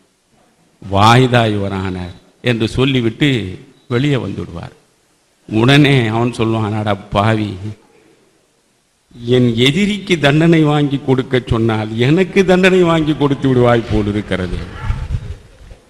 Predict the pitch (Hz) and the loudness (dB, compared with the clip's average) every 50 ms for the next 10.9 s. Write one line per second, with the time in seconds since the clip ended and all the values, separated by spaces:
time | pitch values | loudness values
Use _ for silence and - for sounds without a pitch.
0 | _ - - _ - - - - - 110 113 127 135 135 147 156 147 165 170 185 | _ -20 -20 _ -20 -18 -14 -8 -4 -2 0 0 2 2 0 0 0 2 2 2
1 | 190 180 147 143 143 156 165 160 151 165 160 156 156 151 135 131 139 143 147 143 | 0 0 -2 -2 -2 0 0 -2 -2 0 0 0 0 0 0 0 0 -2 -2 -2
2 | 156 160 151 139 131 127 135 131 120 123 110 104 101 95 98 - - - - - | -4 -2 -2 -2 -2 -2 -4 -4 -4 -6 -6 -6 -8 -10 -10 -12 -12 -12 -8 -4
3 | 123 131 147 151 151 139 117 120 135 135 139 127 110 104 98 95 92 92 95 95 | -2 0 0 0 0 0 0 0 -2 0 0 0 0 -2 -2 -4 -6 -6 -6 -6
4 | 98 95 98 110 139 175 170 139 113 107 104 104 101 - - - - - - - | -6 -4 -4 -4 -2 -4 -4 -6 -6 -8 -10 -10 -12 -14 -14 -16 -16 -16 -16 -18
5 | - _ - - - - - - - - - - _ _ _ _ _ _ _ _ | -18 _ -20 -20 -20 -18 -16 -16 -16 -16 -20 -20 _ _ _ _ _ _ _ _
6 | - 104 101 107 107 120 139 156 175 180 180 165 165 160 147 135 120 110 107 104 | -10 -4 0 2 4 6 6 6 6 6 6 6 4 2 2 2 0 0 -2 -2
7 | 101 107 143 190 196 202 - - - - - _ _ _ - 185 190 202 185 170 | -2 -2 -2 -4 -4 -6 -10 -16 -18 -20 -20 _ _ _ 0 2 4 4 4 2
8 | 170 175 185 190 170 185 196 185 170 170 175 151 135 107 101 98 95 104 127 151 | 2 0 -2 -4 -2 0 0 2 2 0 0 0 -2 -2 -2 -4 -4 -2 -2 -2
9 | 156 151 - 180 180 170 - 196 165 - 156 156 131 117 - - 139 143 151 156 | -2 -2 -2 -4 -2 0 -2 -2 0 0 0 0 0 0 -2 -2 0 0 0 0
10 | 151 160 170 175 175 170 156 143 139 139 143 147 139 - - - 90 | 0 -2 -2 -2 -2 -2 -2 -2 -2 -2 -2 -4 -6 -8 -8 -10 -10